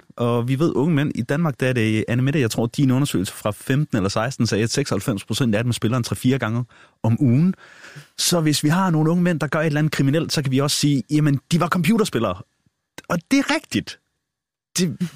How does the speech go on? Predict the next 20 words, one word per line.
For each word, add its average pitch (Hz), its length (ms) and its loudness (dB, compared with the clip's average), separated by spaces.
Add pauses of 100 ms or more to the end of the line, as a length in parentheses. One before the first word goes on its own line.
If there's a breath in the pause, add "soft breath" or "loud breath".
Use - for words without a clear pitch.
(180)
har 175 160 4
bare 208 260 2
ikke 196 120 0
noget 214 140 2
med 214 80 2
sagen 185 240 2
at 147 60 0
gøre, 175 180 0
men 185 160 4
det 170 100 2
lyder 196 200 4
meget 160 260 -2
godt. - 180 -4 (480 soft breath)
Og 151 120 0
det 165 80 2
er 165 40 4
en 160 80 4
meget, 165 160 2
meget 170 160 4
nemmere 156 560 2